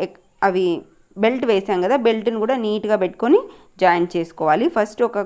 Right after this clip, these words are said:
కుట్టు వేసుకున్న తర్వాత పీసెస్ ఏమైనా ఉంటే వాటిని కట్ చేసి ఇప్పుడు రెండు మడతలు వేసి కుట్టుకుంటున్నాను, ఎందుకంటే ఈ లంగా పీసెస్ ఎక్కువ పోతుంది, దానికోసం రెండు మడత వేసుకొని ఈ విధంగా కుట్టు వేసుకోవాలి.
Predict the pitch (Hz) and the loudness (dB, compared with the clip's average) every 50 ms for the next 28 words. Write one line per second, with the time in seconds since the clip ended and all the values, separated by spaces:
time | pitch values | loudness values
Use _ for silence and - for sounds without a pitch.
0 | 202 220 208 208 - 226 214 202 196 196 196 - 196 190 185 180 180 175 170 175 | -6 -8 -8 -6 -4 -2 0 0 -2 -2 -6 -6 -4 -4 -2 -2 -2 -2 0 2
1 | 175 175 - 277 294 - - 226 220 - 226 220 226 226 202 202 196 185 185 190 | 0 2 0 -2 -4 -4 -6 -8 -6 -6 -8 -6 -2 -2 0 0 0 0 0 0
2 | 185 185 180 175 170 233 247 214 190 180 180 - 180 175 175 180 165 165 - - | 0 0 0 0 -2 -2 0 2 2 0 0 -2 -4 -4 -2 -2 -4 -4 -4 -4
3 | 196 190 185 185 - 320 523 - - - - - - - 196 208 - 240 240 214 | -4 -4 -4 -2 -2 -2 -2 -2 -6 -14 -20 -20 -14 -14 -10 -6 -2 -2 0 2
4 | 202 190 196 202 214 202 190 180 180 202 196 240 233 233 202 185 180 175 - - | 2 0 0 0 -2 0 2 2 2 2 0 0 0 0 0 0 0 -2 -4 -6
5 | - 185 170 - - 180 170 170 180 165 170 165 165 190 208 202 202 214 214 208 | -8 -8 -8 -6 -4 -4 -4 -2 -2 -4 -2 -2 -2 -2 -2 -2 -2 -4 -4 -4
6 | 208 202 240 226 202 185 175 180 185 208 208 - 202 190 196 196 214 208 202 196 | -2 -2 -2 -2 0 0 0 0 0 -2 -2 -2 -6 -10 -6 -6 -6 -4 -4 -6
7 | 180 - - 190 196 196 175 175 170 170 175 170 175 208 262 226 196 180 170 165 | -8 -6 -4 -4 -4 -2 -2 -4 -4 -2 -4 -6 -6 -6 -2 0 2 2 2 0
8 | 170 165 - 165 170 170 277 440 554 - - - - - - _ _ - - 202 | -2 -2 -4 -4 -4 -2 -2 -2 -2 -4 -8 -20 -20 -20 -20 _ _ -4 -2 0
9 | 208 214 220 226 220 202 190 180 180 - 208 190 190 180 180 175 - - 220 302 | 0 0 0 0 2 2 2 2 0 0 0 0 0 -2 -2 -4 -8 -6 -2 0
10 | 349 277 208 208 196 175 160 170 170 208 294 415 - 226 175 - 180 160 147 151 | 0 0 0 0 -2 0 0 0 0 0 -2 -2 -4 -6 -8 -6 -4 -4 -4 -6
11 | 147 - - 151 147 143 139 143 - | -8 -10 -10 -6 -4 -4 -4 -4 -6